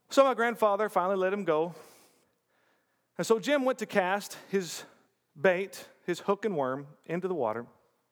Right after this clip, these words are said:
And as he threw it, he released the button, and then he caught the button again midair.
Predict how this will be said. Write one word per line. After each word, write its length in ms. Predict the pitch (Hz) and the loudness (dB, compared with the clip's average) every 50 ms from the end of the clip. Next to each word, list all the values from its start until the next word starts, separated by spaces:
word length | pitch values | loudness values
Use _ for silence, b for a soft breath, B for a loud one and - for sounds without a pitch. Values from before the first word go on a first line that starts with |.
| _ _ _ _ _ _ _ _ _ b b b b b b b b b b b b b | _ _ _ _ _ _ _ _ _ b b b b b b b b b b b b b
And 140 | 160 160 185 | -2 0 2
as 180 | 214 240 240 | 2 2 0
he 100 | 214 247 | -2 -4
threw 380 | 190 - - - 285 349 285 196 | -6 -6 -4 0 2 4 4 4
it, 260 | 170 180 - - - - - - _ _ _ _ _ b b b b b b b b b b b b b b b b b b b b _ _ _ _ _ _ _ _ | 2 2 0 -6 -18 -18 -20 -20 _ _ _ _ _ b b b b b b b b b b b b b b b b b b b b _ _ _ _ _ _ _ _
he 200 | _ - 202 202 | _ -2 0 0
released 400 | 190 180 185 196 240 311 294 - | 2 2 2 4 2 2 2 2
the 60 | - 233 | 2 2
button, 360 | 185 208 214 214 208 208 - - | 4 4 2 2 2 0 0 0
and 100 | 190 202 | 2 2
then 80 | 202 | 2
he 60 | 196 | 0
caught 300 | 185 - - - 254 - | -2 -2 0 0 2 4
the 80 | - 233 | 2 2
button 320 | 180 185 233 220 208 202 | 4 2 2 2 0 -4
again 340 | 196 190 180 208 190 170 170 | -4 -2 0 2 2 2 2
midair. 440 | 165 165 170 185 196 170 104 87 | 2 2 2 2 0 -2 -4 -6